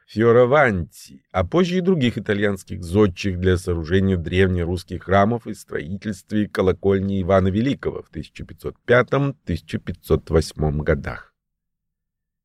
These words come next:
Софрона Евдокимовича, видимо, вдохновил внимательный, неподдельный интерес красивых глаз Василины и одухотворенность ее молодого доверчивого лица. Он все больше увлекался рассказом, сыпал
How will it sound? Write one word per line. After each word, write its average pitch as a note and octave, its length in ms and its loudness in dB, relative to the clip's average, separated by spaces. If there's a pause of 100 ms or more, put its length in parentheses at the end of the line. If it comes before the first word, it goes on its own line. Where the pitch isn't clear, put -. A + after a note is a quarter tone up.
Софрона F2 880 2
Евдокимовича, D#2 1160 -4
видимо, D#2 480 -2
вдохновил D#2 840 -6
внимательный, F2 840 -2
неподдельный F2+ 580 -6
интерес F#2 520 -2
красивых F2 500 -4
глаз C3 340 0
Василины A#2+ 720 -4
и A2 80 -4
одухотворенность A2+ 1040 -2
ее A2+ 280 -2
молодого F#2 680 0
доверчивого F2 760 -4
лица. A#2 500 -4 (580)
Он G2+ 160 2
все G#2+ 180 0
больше D#3+ 420 2
увлекался D#3 500 -2
рассказом, C#3 720 0
сыпал G#2+ 460 -6